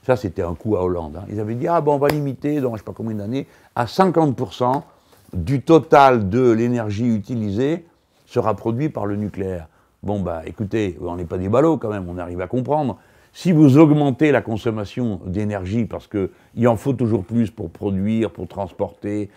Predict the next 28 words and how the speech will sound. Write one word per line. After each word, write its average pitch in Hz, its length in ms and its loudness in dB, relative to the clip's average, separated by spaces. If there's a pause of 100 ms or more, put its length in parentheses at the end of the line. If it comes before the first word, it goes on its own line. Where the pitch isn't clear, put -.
(240)
et 98 60 -2
surtout, 117 500 0 (300)
si 101 140 -10
par 95 180 -4
exemple 110 260 0
vous 98 160 -2
voulez 95 220 -6
faire 92 180 -6
passer 101 360 -6
à 92 60 -4
l'électrique 92 540 -6
toutes 87 180 -10
sortes 101 200 -6
de 101 80 -2
moteurs, 104 480 0 (300)
qu'il 101 120 -4
reste 92 200 -6
encore 90 260 -6
des 87 100 -6
moteurs 87 340 -6
à 82 60 -6
explosion. 127 420 -4
Qu'est-ce 104 180 -8
qui 104 120 -10
se 95 60 -14
passe, 107 240 -2
les 92 160 -6
amis ? 90 220 -6